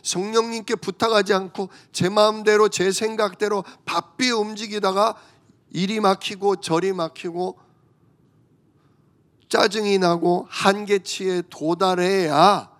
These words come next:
그제서야 "아, 오늘 또 내가 내 지혜로 살았구나. 아, 내 명철을 의지했구나. 오늘도 내가 생각대로 내가 원하는 대로 막 가고 있구나."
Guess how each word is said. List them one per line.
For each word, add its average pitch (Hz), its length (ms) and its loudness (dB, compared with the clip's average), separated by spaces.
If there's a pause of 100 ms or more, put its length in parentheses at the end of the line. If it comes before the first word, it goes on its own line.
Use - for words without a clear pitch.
(180)
그제서야 190 960 2 (440)
"아, 156 580 -2 (1300)
오늘 165 320 0
또 175 180 2
내가 151 540 2
내 170 320 0
지혜로 143 640 -2
살았구나. 131 840 -12 (1500)
아, 151 160 -2
내 175 240 4
명철을 185 640 2
의지했구나. 165 1000 -2 (800)
오늘도 202 360 -2
내가 185 280 2
생각대로 226 920 2 (220)
내가 180 260 4
원하는 220 500 4
대로 220 220 4
막 220 200 0
가고 196 380 0
있구나." 220 640 -2